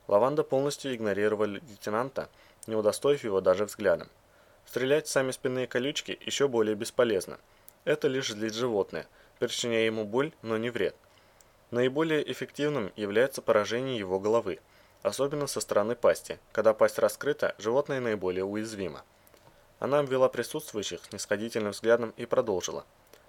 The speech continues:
«Вы услышали то, что хотели. Стрелять под панцирь лучше всего в голову. На этом рассмотрение дикобраза можно закончить, ибо служба безопасности,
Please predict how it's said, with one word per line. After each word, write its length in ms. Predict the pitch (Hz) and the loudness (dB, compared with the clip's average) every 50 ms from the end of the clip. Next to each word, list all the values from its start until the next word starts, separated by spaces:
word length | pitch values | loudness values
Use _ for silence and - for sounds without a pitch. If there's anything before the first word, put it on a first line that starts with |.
| _ _ _ _ _ | _ _ _ _ _
«Вы 120 | - 139 160 | -2 0 2
услышали 500 | 160 147 - 123 117 - - 117 120 120 | 2 0 0 -2 -2 0 0 0 0 0
то, 140 | - - 95 | 0 0 -2
что 180 | - - 98 | -2 -4 -2
хотели. 480 | - - 110 - - 98 85 - - - _ _ _ _ _ _ _ _ | -2 -2 -4 -4 -4 -4 -4 -4 -6 -12 _ _ _ _ _ _ _ _
Стрелять 400 | - - 127 117 131 135 135 - | -6 -4 0 2 4 2 6 6
под 180 | 127 120 - | 6 6 6
панцирь 380 | - 139 151 160 - 92 - - _ - | 4 2 2 2 0 -4 -4 -4 _ -6
лучше 280 | 123 139 - - - | -4 -4 -2 -4 -6
всего 280 | - - - 107 110 117 | -4 -6 -2 0 0 0
в 80 | 107 | 0
голову. 420 | 101 101 98 90 87 80 78 73 - _ _ _ _ _ _ - | -2 -2 0 0 0 -2 -4 -10 -14 _ _ _ _ _ _ -2
На 140 | 113 120 | 2 4
этом 220 | 139 147 - 147 127 | 4 4 2 0 0
рассмотрение 580 | 117 113 - 117 107 - 110 113 110 107 107 | -2 -2 -4 -4 -4 -2 -2 -2 -2 -2 -2
дикобраза 640 | 98 104 104 107 101 95 107 120 131 117 101 - - - | -4 0 2 2 2 6 6 4 6 4 2 -2 -2 -6
можно 260 | - 113 117 117 131 127 | -6 -4 -4 -4 -4 0
закончить, 540 | 123 135 131 - 104 90 82 - - - - _ _ - _ | 0 0 0 2 -2 -2 -2 -6 -10 -10 -14 _ _ -10 _
ибо 180 | 123 113 120 | -4 -2 -2
служба 340 | 117 - 127 123 107 117 117 | -2 -2 -2 -4 -2 -2 -2
безопасности, 800 | 107 117 110 104 113 - - 143 147 - 127 107 - - - 80 | -2 0 4 4 4 6 6 4 2 2 -4 -10 -10 -10 -10 -12